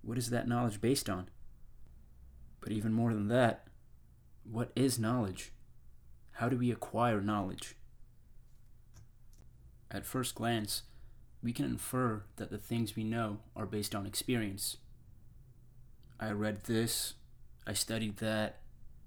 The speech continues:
I observed this thing, I listened to that thing, and as a result, I know this thing or that thing. So knowledge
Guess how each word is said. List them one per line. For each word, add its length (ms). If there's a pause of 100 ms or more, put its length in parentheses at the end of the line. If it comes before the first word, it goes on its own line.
(400)
I 100
observed 560
this 240
thing, 380 (480)
I 80
listened 320
to 100
that 300
thing, 380 (1000)
and 140
as 160
a 60
result, 440 (460)
I 60
know 200
this 280
thing 300 (140)
or 140
that 240
thing. 280 (2000)
So 240
knowledge 640